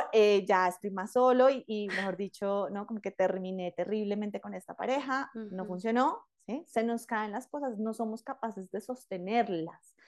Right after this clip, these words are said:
Speaker 2: Mm.
Speaker 1: justamente porque siento que la sanación o atravesar, ¿no? Como esos procesos con nosotros mismos, eh, esa sanación es como el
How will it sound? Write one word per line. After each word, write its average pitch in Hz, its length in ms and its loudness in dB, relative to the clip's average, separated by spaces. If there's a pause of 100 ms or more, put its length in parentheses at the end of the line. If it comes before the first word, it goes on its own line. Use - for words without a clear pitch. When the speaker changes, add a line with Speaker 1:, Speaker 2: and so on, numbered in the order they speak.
Speaker 2:
Mm. 202 280 -10
Speaker 1:
justamente 262 640 4
porque 254 260 -2
siento 208 360 -4
que 220 100 6
la 233 160 6
sanación 220 880 0 (300)
o 220 140 12
atravesar, 214 880 8
¿no? 202 140 -2
Como 214 200 -4
esos 202 240 -8
procesos 208 460 -2
con 202 180 -2
nosotros 208 460 -6
mismos, 202 500 0 (540)
eh, 220 420 8 (800)
esa 262 160 4
sanación 294 460 4 (120)
es 254 140 0
como 262 200 6
el 262 120 6